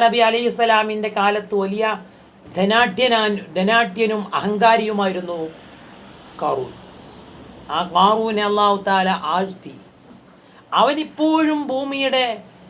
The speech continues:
ഭൂമിയിൻ്റെ ആ അടിയിലേക്ക് ഇങ്ങനെ പോയിക്കൊണ്ടിരിക്കുകയാണ്, എത്തിയിട്ടില്ല. അന്ത്യനാളിലെത്തുള്ളൂ. അത് അല്ലാഹു അവന് കൊടുത്തൊരു ശിക്ഷയാണ്, ആഴ്ത്തിക്കളയുക എന്നുള്ളത്.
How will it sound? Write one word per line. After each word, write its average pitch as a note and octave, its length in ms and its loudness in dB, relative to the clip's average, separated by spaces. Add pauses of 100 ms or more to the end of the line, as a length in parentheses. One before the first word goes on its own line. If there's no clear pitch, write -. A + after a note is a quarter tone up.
(140)
ഭൂമിയിൻ്റെ A#3 760 -2 (180)
ആ - 20 4 (280)
അടിയിലേക്ക് A#3+ 600 -2
ഇങ്ങനെ A3+ 400 -2 (100)
പോയിക്കൊണ്ടിരിക്കുകയാണ്, A#3 880 -2
എത്തിയിട്ടില്ല. G#3+ 440 -6 (880)
അന്ത്യനാളിലെത്തുള്ളൂ. F#3 880 -2 (1400)
അത് B2+ 140 -8
അല്ലാഹു G3+ 280 2
അവന് A3 200 -2
കൊടുത്തൊരു G#3 440 -4
ശിക്ഷയാണ്, F#3 440 -8 (2750)
ആഴ്ത്തിക്കളയുക C3+ 600 -4
എന്നുള്ളത്. G#2 320 -16